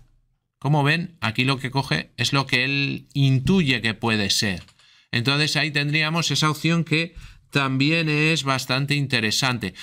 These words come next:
Podría hacer más de un cuadrado, ¿qué quiero decir? O sea,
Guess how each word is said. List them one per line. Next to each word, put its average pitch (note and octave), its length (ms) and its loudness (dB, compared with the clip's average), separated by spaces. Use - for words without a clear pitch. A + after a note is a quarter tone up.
Podría C#3+ 420 2
hacer A#3 240 -2
más G3 200 0
de G3 80 0
un F#3 100 2
cuadrado, C3+ 540 0
¿qué C#3 100 0
quiero D#3 260 0
decir? C#3 360 0
O - 20 0
sea, A#2 320 0